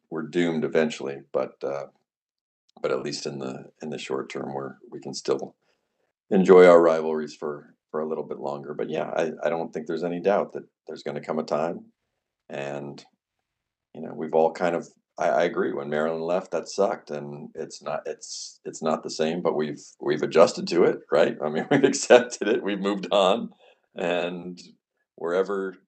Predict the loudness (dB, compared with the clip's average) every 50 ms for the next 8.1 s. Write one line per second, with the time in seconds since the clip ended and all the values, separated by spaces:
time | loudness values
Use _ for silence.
0 | _ _ _ -20 -18 -18 -16 -18 -16 -12 -8 -6 -6 -4 -6 -6 -6 -6 -8 -8
1 | -10 -16 -18 -20 -20 _ _ _ -12 -8 -6 -6 -6 -6 -8 -8 -10 -12 -16 _
2 | _ _ -10 -6 -4 -2 -2 -2 -2 -2 -4 -4 -4 -4 -4 -6 -6 -8 -12 -12
3 | -10 -8 -8 -8 -8 -10 -14 -18 _ _ _ _ _ -8 -8 -8 -8 -8 -10 -8
4 | -8 -8 -8 -4 -2 -2 -2 -2 -2 -6 -6 -2 0 2 4 4 6 6 6 6
5 | 4 0 -2 0 0 0 -2 -4 -8 _ _ _ _ _ _ _ _ _ _ -14
6 | -6 -2 0 0 0 2 0 0 0 0 0 4 4 6 6 6 6 4 2 0
7 | 2 4 4 4 4 2 -2 -2 0 0 0 0 0 0 0 0 0 0 -2 -4
8 | -6